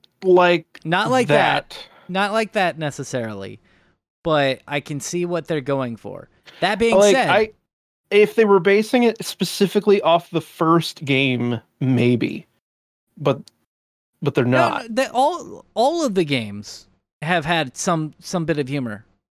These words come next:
Speaker 2: in them.
Speaker 1: Not to that degree. Like,
Speaker 2: No.
Speaker 1: you have, you have maybe some, like, really dark humor here and there,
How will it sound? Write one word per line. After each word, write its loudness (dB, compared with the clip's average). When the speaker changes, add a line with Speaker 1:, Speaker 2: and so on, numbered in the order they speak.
Speaker 2:
in -4
them. 0
Speaker 1:
Not 2
to -8
that 0
degree. -10
Like, 2
Speaker 2:
No. 0
Speaker 1:
you 6
have, 6
you 4
have 6
maybe 2
some, 0
like, 2
really 2
dark 2
humor -2
here 2
and 0
there, 0